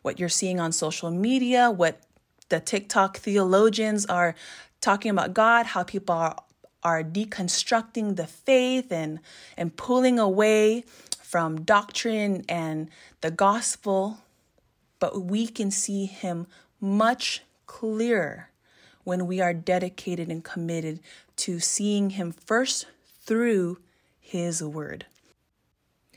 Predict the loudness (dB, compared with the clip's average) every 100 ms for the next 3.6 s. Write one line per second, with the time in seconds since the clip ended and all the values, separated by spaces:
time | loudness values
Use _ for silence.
0 | _ -6 -4 -2 -4 -4 -2 -2 -4 -6
1 | -14 _ -16 -10 -8 -8 -10 -10 -10 -10
2 | -12 -10 -6 -4 -2 -2 -2 -2 -2 -6
3 | -6 -8 -10 -12 -12 -16